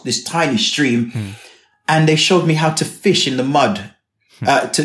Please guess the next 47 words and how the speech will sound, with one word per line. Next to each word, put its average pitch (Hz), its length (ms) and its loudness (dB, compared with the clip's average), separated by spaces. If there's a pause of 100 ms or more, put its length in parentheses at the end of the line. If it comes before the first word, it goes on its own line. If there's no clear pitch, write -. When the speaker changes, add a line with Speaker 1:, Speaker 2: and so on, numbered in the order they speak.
Speaker 1:
to, - 200 -8
to, - 360 0
you 147 120 -4
know, 120 100 2
set - 280 0
up 123 200 -2
some 127 280 0
kind 123 320 2
of 113 220 2 (400)
dam 110 380 2 (580)
and 127 160 0
then 120 480 2
dredge 139 400 0
through 139 160 0
the - 100 0
mud 127 300 0
to - 60 -6
find 120 360 0
small 127 360 0
fish. - 520 -2 (380)
And 185 140 4
then 175 140 4
we, 175 180 2 (260)
you 160 160 -2
know, 147 140 2
they 143 160 2
roasted 147 440 0
these 135 240 -2
fish 139 220 -2
and 127 100 -2
we, 127 300 -2
we 127 240 -2
ate - 420 -4
and 123 140 0
they 127 80 4
sent 123 300 -2
me 135 80 0
on 131 80 0
my 131 160 2
way. 175 180 0
And 127 140 -2
it, 127 100 0
it 147 160 -2
was 170 160 4
a 185 100 2
beautiful 208 360 0
thing. - 360 -2